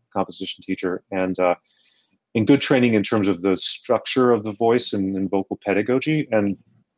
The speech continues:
there was a series of textbooks that my vocal pedagogy teacher used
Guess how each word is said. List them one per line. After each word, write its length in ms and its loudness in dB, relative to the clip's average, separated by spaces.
there 120 6
was 100 2
a 80 2
series 600 4
of 260 0
textbooks 840 -2
that 320 2
my 200 0
vocal 340 -2
pedagogy 840 -2
teacher 360 -4
used 720 -10